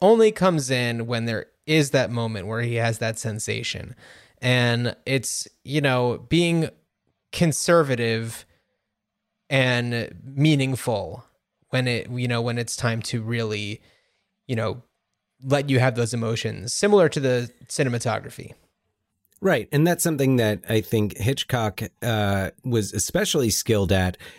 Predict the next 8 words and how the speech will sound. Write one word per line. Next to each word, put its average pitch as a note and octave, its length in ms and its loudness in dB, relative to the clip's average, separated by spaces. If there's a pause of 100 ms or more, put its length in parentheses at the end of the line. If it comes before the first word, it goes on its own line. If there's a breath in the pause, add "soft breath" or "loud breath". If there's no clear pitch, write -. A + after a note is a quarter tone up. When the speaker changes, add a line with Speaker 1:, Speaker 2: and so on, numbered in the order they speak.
(540 loud breath)
Speaker 2:
It C#3+ 160 0
was A#2 340 2
in A#2 240 0
using C3 720 2
the A2+ 80 2
music G#2+ 680 0
to, G#2 800 2 (360)
uh, G2+ 360 -4